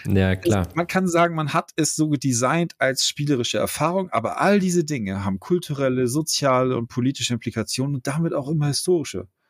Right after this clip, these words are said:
Speaker 2: Also vielleicht auch mal an deine Hörerinnen und Hörer. Das ist auch nichts Schlimmes.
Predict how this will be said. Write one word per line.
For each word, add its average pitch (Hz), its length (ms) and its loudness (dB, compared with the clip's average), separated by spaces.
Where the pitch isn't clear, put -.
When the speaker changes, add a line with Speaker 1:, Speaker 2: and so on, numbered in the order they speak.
Speaker 2:
Also 117 180 -2
vielleicht 147 200 -2
auch 139 60 -2
mal 143 120 0
an 131 80 -2
deine 135 240 0
Hörerinnen 139 400 2
und 117 120 -2
Hörer. 147 280 0
Das - 100 -4
ist 214 140 -4
auch 202 140 -2
nichts 147 180 0
Schlimmes. 247 540 2